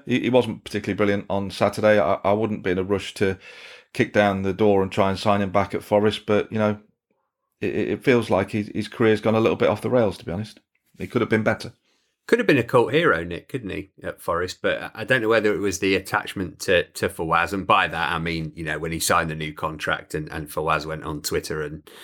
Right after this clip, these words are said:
Speaker 2: exclaimed that he basically saved Forest by signing Henry Lansbury up for a, a little bit longer. But he also, he was capable of sort of ridiculous rushes of blood to the head and silly red cards and lack of discipline, and that's kind of,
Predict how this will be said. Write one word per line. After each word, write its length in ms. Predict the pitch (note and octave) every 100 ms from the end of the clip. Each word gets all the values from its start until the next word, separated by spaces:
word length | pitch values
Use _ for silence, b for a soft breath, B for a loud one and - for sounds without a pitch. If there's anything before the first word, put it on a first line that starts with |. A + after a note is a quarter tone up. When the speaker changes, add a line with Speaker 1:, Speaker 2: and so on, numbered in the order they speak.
| B B B B
Speaker 2:
exclaimed 640 | E2 - - F#2 E2+ E2
that 160 | E2 -
he 80 | E2+
basically 540 | F2+ E2 - - E2+
saved 380 | - E2+ E2 -
Forest 360 | - E2+ -
by 220 | - E2 E2
signing 340 | - E2+ D#2+
Henry 240 | F2 E2
Lansbury 400 | E2+ E2+ E2+ F2
up 80 | -
for 180 | - E2
a, 140 | D#2 -
a 80 | E2
little 180 | D#2 D2+
bit 180 | -
longer. 300 | D#2 D#2 D#2
But 200 | F2 A2+ B2+
he 280 | - D#3+
also, 300 | F3+ D#3+ D#3
he 80 | C#3+
was 160 | C#3+ D3
capable 380 | F3 D#3+ D#3 A#2+
of 120 | -
sort 180 | C#3+ B2
of 120 | B2+
ridiculous 720 | A#2+ D#3 D3+ C#3 A2+ - - _
rushes 320 | A#2+ B2 G#2+
of 120 | G2+
blood 240 | B2 A#2 -
to 80 | E2+
the 100 | G#2
head 320 | A#2+ A#2 G2+
and 220 | G2 F2+
silly 320 | - A2+ G#2
red 260 | G2+ G#2 -
cards 400 | A2 G2 G2 F#2
and 220 | F#2+ G2
lack 160 | G2+ G2
of 100 | F2+
discipline, 500 | F#2+ F#2+ - F#2+ F#2+
and 140 | F#2+
that's 200 | A2+ -
kind 200 | - F#2
of, 160 | F2